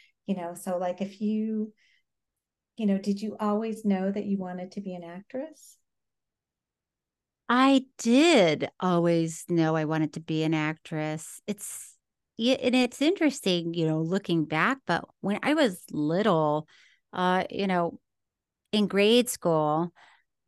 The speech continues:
Speaker 2: my sister and I would write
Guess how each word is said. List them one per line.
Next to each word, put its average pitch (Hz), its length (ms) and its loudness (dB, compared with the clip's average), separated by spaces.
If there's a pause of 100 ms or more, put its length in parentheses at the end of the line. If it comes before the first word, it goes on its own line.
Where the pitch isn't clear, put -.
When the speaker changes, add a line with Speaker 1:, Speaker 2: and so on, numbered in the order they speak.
(440)
Speaker 2:
my 196 340 -2
sister 254 640 0
and 196 140 2
I 180 400 0
would 170 560 -2
write 170 460 0